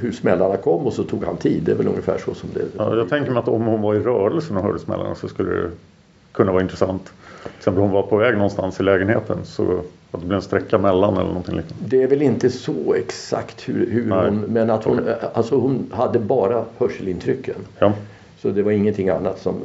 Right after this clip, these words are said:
Speaker 1: som distraherade henne, så att säga. Så hon, men tre sekunder, okej, det kan vara lite mycket kanske, men säg två, mellan två och tre skulle jag tro. Men absolut över en sekund.
Speaker 2: Ja.
Speaker 1: Eh, så att...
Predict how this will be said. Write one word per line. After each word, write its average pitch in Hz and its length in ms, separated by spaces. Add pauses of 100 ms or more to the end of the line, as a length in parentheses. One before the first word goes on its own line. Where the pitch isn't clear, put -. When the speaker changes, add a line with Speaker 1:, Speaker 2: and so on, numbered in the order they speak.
Speaker 1:
som - 180
distraherade 92 640
henne, - 220
så - 120
att - 60
säga. - 220
Så - 120
hon, 101 180
men 104 380
tre - 200
sekunder, 139 380
okej, 147 240
det 117 100
kan 131 140
vara 131 120
lite 127 180
mycket 127 300
kanske, 104 260
men 113 260
säg 147 280
två, 90 460
mellan 98 220
två 87 160
och 85 180
tre - 220
skulle - 260
jag - 160
tro. - 160 (320)
Men 90 140
absolut 101 680
över 95 300
en 139 180
sekund. - 460 (360)
Speaker 2:
Ja. 92 140 (180)
Speaker 1:
Eh, 101 140 (460)
så - 120
att... - 160